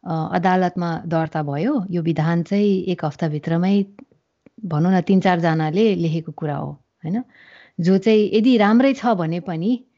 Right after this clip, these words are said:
नीति अधिवेशन मार्फतबाट सबै सदस्यहरूले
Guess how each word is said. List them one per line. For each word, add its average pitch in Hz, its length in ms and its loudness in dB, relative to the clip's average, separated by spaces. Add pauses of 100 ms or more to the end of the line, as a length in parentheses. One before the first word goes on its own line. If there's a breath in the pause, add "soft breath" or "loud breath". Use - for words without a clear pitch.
(340)
नीति 208 240 2
अधिवेशन 185 580 -2
मार्फतबाट 160 760 -8
सबै 208 400 -4
सदस्यहरूले 165 840 -4